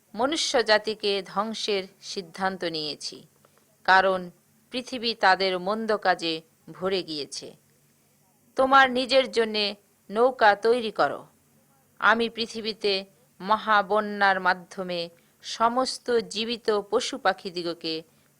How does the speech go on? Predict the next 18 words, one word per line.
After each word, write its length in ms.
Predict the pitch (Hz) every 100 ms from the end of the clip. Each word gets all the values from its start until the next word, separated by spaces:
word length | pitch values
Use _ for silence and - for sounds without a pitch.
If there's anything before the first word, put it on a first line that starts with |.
| 143
ধ্বংস 400 | 185 202 208 190
করব, 460 | - 139 120 95 - _ _ _ _
কিন্তু 540 | - 339 370 214 170 175 _ _ _ _ _ -
আমি 320 | 233 262 254 -
তোমার 300 | 202 190 190
সঙ্গে 560 | - 185 180 175 165 170 _ _ -
এক 220 | 175 175
সন্ধি 680 | - 240 247 220 196 175 170 _ _ _
বা 160 | 160 165
নিয়ম 400 | 175 208 196 180
স্থির 400 | - - 247 185
করব। 460 | 160 135 101 101 - _ _ _ _ _ _ _ _ _ _ -
তুমি 280 | 294 294 311
তোমার 400 | 294 254 254 247
স্ত্রী, 640 | - - 233 240 233 233 _ _ _ _ -
তিন 260 | 269 247 226
পুত্র 680 | 226 233 - 208 208 202 208 _ _ -
ও 300 | 202 196